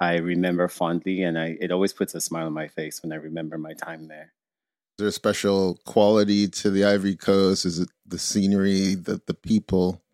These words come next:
Speaker 1: I mean, all of those things. I was staying in Grand Bassam, which is a, like, a small, a very small beach town, an hour from Abidjan.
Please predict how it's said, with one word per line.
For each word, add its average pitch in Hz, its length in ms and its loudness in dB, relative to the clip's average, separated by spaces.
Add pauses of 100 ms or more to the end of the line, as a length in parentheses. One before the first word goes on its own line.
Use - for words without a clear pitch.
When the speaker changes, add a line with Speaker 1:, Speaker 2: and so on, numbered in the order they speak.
Speaker 1:
I 120 60 8
mean, 123 140 6
all 131 180 8
of 120 100 2
those 104 220 4
things. 90 380 2
I 92 80 2
was 104 200 2
staying 120 520 2
in 98 240 2
Grand 95 340 2
Bassam, 98 540 -4 (480)
which 98 200 -4
is 90 100 -6
a, 90 500 2
like, 90 200 -4
a 95 60 -2
small, 98 400 0
a 92 80 -6
very 113 240 4
small 90 300 -2
beach 82 320 -10
town, 82 500 -6 (580)
an 85 200 -6
hour 87 340 0
from 101 300 0
Abidjan. 98 560 -2